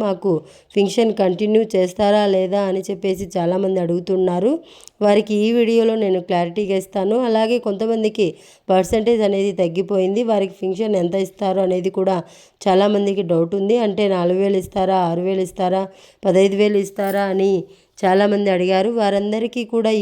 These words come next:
ఈ వీడియోలో మీకు ఒక క్లారిటీ వస్తుంది. మరి సెప్టెంబర్ నెల పెన్షన్లకు సంబంధించి మరొక అప్‌డేట్ మనం తెలుసుకునే ముందు దయచేసి ఈ వీడియో లైక్ చేయండి, తెలిసిన మీ బంధువులకు, స్నేహితులకు షేర్ బటన్ పైన నొక్కి WhatsApp, Facebook, Instagram ద్వారా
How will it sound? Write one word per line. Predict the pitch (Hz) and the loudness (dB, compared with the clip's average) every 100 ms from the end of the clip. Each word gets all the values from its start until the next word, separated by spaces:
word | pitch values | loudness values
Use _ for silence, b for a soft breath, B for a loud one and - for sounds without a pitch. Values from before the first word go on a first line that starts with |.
| 202 | 0
ఈ | 202 | 0
వీడియోలో | 208 208 208 202 202 190 | 0 2 0 0 -2 -2
మీకు | 175 180 | -2 -2
ఒక | 170 165 | -2 -4
క్లారిటీ | 175 175 170 196 190 | -4 -2 -4 -4 -6
వస్తుంది. | 185 190 202 285 B B B 214 | -6 -4 -4 -4 B B B 0
మరి | 214 208 | 0 0
సెప్టెంబర్ | 202 220 233 233 | -2 -2 0 0
నెల | 226 220 220 | 0 0 0
పెన్షన్లకు | 196 202 196 196 196 | -2 -2 -2 -2 -2
సంబంధించి | 185 185 185 185 208 180 | -2 0 0 0 -2 -2
మరొక | 170 196 220 | 0 0 0
అప్‌డేట్ | 185 180 190 196 185 | -2 -2 -2 -2 -2
మనం | 175 156 139 B B B - | 0 0 -2 B B B 2
తెలుసుకునే | 185 - - 208 202 | 2 2 2 2 2
ముందు | 196 208 220 | 2 0 2
దయచేసి | 196 196 233 220 233 | 2 2 0 0 0
ఈ | 202 185 | 2 2
వీడియో | 196 202 196 | 2 2 0
లైక్ | 175 170 - | 0 -2 -4
చేయండి, | 196 202 240 | -4 -2 -2
తెలిసిన | 220 185 214 202 156 B B B - | -2 -2 0 -2 -2 B B B 0
మీ | 233 214 | 2 4
బంధువులకు, | 208 208 214 202 214 | 2 2 2 0 -4
స్నేహితులకు | 208 185 180 196 196 196 | 0 0 2 0 0 -2
షేర్ | 190 180 | 0 0
బటన్ | 190 180 190 180 | 0 0 -2 -2
పైన | 180 185 | 0 0
నొక్కి | 180 180 208 | -2 -2 -2
WhatsApp, | 170 170 170 190 180 | 0 -2 -4 -6 -4
Facebook, | 185 170 170 185 - B B B - | -4 -4 -4 -6 -6 B B B 2
Instagram | 190 185 214 208 214 208 | 2 4 2 2 2 2
ద్వారా | 190 190 | 2 4